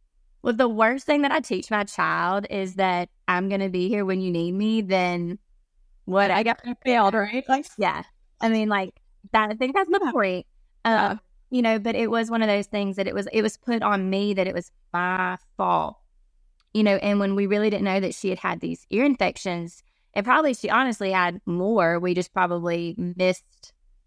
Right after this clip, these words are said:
Speaker 1: some of the ones at the beginning just 'cause we just didn't, we, we didn't know. She had fluid on her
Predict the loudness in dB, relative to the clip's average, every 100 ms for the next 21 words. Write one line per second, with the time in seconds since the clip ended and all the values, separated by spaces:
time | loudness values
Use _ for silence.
0 | _ _ 0 2 2 2 0 0 -2 -2
1 | 0 0 -2 0 -2 -2 -2 0 0 -2
2 | -6 -4 -2 0 -4 -6 _ _ _ _
3 | _ _ _ 2 2 4 2 2 0 0
4 | 2 2 0 0 0 0 -4 0 2 4
5 | 2 0 -2